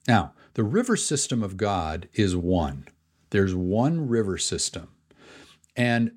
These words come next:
the river of God has one source. And that comes from the mountain of God, the heart of God,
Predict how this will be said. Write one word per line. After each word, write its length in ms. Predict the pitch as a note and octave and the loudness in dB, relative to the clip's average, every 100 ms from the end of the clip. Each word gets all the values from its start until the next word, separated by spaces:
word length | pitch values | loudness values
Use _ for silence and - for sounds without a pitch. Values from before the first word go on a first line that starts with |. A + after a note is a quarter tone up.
| - | -6
the 100 | A2 | -6
river 540 | G#2 D#3+ G#3+ E3+ C#3+ | -2 0 2 0 -4
of 220 | A#2+ G2+ G2 | -6 -8 -6
God 640 | B2+ C#3+ F2+ D#2 E2 F2 | -2 -2 -2 -4 -6 -4
has 240 | G#2 F#2+ | -2 0
one 560 | F#2 F2+ A2 B2 A#2+ A2+ | -2 -2 0 0 0 -2
source. 840 | - - B2 G2+ - - - - - _ _ _ _ - | -2 -4 0 0 -2 -4 -4 -4 -6 _ _ _ _ -2
And 180 | F#2 | 0
that 260 | G2 B2+ - | 2 0 0
comes 320 | - A#2+ A#2 | -2 0 0
from 220 | - A2+ | 0 0
the 60 | G#2 | 0
mountain 420 | G#2 B2 - F#2 | 2 2 0 -4
of 100 | E2 | -4
God, 340 | F2+ D#2+ D2+ D#2 | -2 -2 -2 -6
the 80 | |
heart 280 | F#2+ - F3 | -6 0 0
of 160 | C3 - | 0 -4
God, 420 | F#2+ D#2 C#2 C#2 | -8 -6 -10 -10